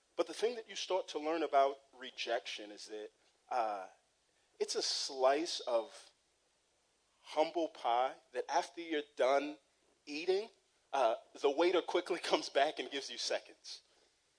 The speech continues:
And as you go on and on through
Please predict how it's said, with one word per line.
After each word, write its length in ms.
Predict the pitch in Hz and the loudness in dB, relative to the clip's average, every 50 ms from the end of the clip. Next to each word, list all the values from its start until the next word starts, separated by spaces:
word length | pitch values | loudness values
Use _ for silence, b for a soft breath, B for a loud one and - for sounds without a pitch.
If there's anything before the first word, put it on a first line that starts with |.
| _ _ _ _ _ _ _ _ _ _ _ _ _ _ _ _ _ _ - - | _ _ _ _ _ _ _ _ _ _ _ _ _ _ _ _ _ _ -8 -4
And 100 | 160 160 | -2 -2
as 140 | 160 - | -2 -2
you 60 | 208 208 | -4 0
go 300 | - 190 165 165 165 - - | 4 6 6 6 6 2 -2
on 300 | 165 160 170 185 196 190 | 0 2 4 4 4 4
and 100 | 175 165 | 2 0
on 320 | 170 165 170 175 180 170 160 - | 0 2 4 4 4 2 0 -4
through 240 | - 160 160 147 139 | -4 -4 -4 -2 0